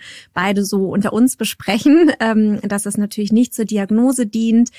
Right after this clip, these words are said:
ähm, und dass ihr einfach auch beim Hören dieser Folge gut auf euch achtet.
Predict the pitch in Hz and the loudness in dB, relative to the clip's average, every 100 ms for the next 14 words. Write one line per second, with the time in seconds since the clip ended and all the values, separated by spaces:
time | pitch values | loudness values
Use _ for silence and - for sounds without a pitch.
0 | - - - - 202 208 - 202 202 190 | -20 -20 -18 -6 -2 -2 0 -2 -2 -6
1 | - 208 190 - 190 202 - 208 - 190 | -4 -4 -2 -6 -8 -6 -6 -6 -6 -2
2 | 208 202 254 294 240 196 185 190 - 202 | 0 2 0 0 -2 -2 -4 -8 -6 -6
3 | 208 196 247 - 196 196 190 220 - - | -6 -6 -8 -8 -10 -10 -10 -10 -10 -14
4 | - - | -14 -18